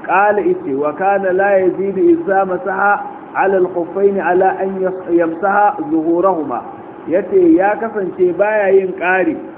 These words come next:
yayin da zai shafa akan khuffi, akan shafar bayan khuffi din, saman sa nan. An gane ku. Nan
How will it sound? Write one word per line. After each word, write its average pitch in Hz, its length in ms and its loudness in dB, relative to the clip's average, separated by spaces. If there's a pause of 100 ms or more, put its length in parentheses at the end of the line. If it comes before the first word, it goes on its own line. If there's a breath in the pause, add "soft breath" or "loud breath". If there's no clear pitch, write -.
(180)
yayin 190 280 -2
da 185 120 -2
zai 190 240 4
shafa 185 440 -4
akan 170 240 -6
khuffi, 233 440 -4 (320)
akan 196 280 -2 (120)
shafar 175 480 0
bayan 185 440 2
khuffi 180 400 -4
din, - 160 -2 (360)
saman 185 340 -2
sa 147 100 -2
nan. 160 200 -2 (800)
An 160 140 -2
gane 160 340 0
ku. - 100 -8 (380)
Nan 180 160 0